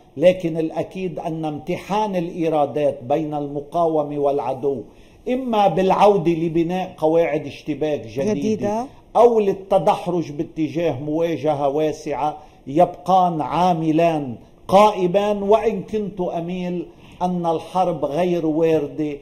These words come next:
Speaker 1: بحسابات الطرفين، لكن حافة الهاوية هي سيدة الخيارات في هذه اللحظة.
Speaker 2: بالموقف ال-، يعني اللبناني إذا بدك، إلى أي مدى ر-، أو ل-، لأيمتى رح يضل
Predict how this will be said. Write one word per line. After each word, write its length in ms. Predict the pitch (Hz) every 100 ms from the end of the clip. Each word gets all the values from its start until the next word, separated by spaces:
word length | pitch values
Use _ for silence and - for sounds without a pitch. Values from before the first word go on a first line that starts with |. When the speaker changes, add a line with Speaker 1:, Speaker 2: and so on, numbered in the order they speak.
| - 170 147
Speaker 1:
بحسابات 840 | 160 - 156 - 160 143 180 165
الطرفين، 840 | 165 - 165 156 147 160 156 160 151 - -
لكن 400 | 139 165 - 151
حافة 520 | - 180 196 - 175 165
الهاوية 760 | 160 139 156 156 151 143 156 147 - - -
هي 240 | 175 165
سيدة 560 | 147 170 160 156 147 139
الخيارات 800 | 143 143 139 135 135 127 127 -
في 180 | 131 107
هذه 360 | 123 107 113 95
اللحظة. 440 | 123 123 - - - - - -
Speaker 2:
بالموقف 880 | 202 185 330 320 240 247 247 190 -
ال-، 360 | 165 170 175 170
يعني 220 | 180 190
اللبناني 600 | 196 190 170 226 214 170
إذا 140 | 165
بدك، 340 | 170 165 175 180
إلى 260 | 190 214 208
أي 120 | 269
مدى 260 | 254 247 214
ر-، 320 | 202 196 196 208
أو 200 | 190 190
ل-، 160 | 196 -
لأيمتى 500 | 214 214 311 277 -
رح 180 | 180 175
يضل 540 | 180 208 214 196 185